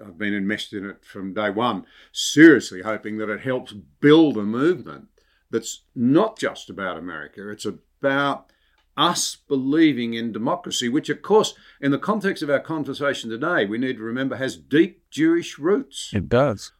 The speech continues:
Speaker 1: The whole idea of the sort of exodus, "Let my people go, we will enter into covenantal arrangements, so much better than contractual. We'll be citizens, we'll meet responsibilities to one another and to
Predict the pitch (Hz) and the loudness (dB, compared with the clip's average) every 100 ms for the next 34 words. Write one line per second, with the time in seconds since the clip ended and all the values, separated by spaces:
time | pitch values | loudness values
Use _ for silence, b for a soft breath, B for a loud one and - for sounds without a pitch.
0 | _ 120 117 160 208 175 139 123 156 180 | _ -2 4 4 4 2 0 0 2 2
1 | 139 107 101 95 98 127 117 98 - 156 | 0 -2 -6 -8 -8 -8 -8 -10 -8 -8
2 | - 123 90 110 139 147 131 120 131 117 | -6 -6 -6 -2 -2 -2 -6 -6 -6 -8
3 | 117 98 120 131 123 107 98 104 113 107 | -10 -4 0 0 2 0 -2 -4 -4 -4
4 | 107 127 139 120 113 107 101 - - 139 | -2 0 -2 -4 -6 -6 -10 -12 -6 -4
5 | 123 117 123 - 110 107 110 120 117 90 | -2 -2 -2 -4 -6 -4 -6 -6 -10 -14
6 | - 127 123 113 117 107 101 104 - 113 | -10 -6 -6 -6 -6 -6 -6 -8 -8 -10
7 | 98 135 139 - - 78 85 110 101 139 | -2 0 0 -2 -16 -16 -8 -8 -2 -2
8 | 175 - 127 85 85 80 101 95 135 - | -2 -4 -8 -10 -14 -12 -8 -4 -4 -4
9 | 107 - 107 90 92 92 92 92 b b | -10 -10 -12 -10 -12 -10 -10 -12 b b
10 | - 113 131 117 110 113 113 113 92 87 | -4 8 8 8 2 -2 -2 -2 -4 -8
11 | 92 92 | -12 -12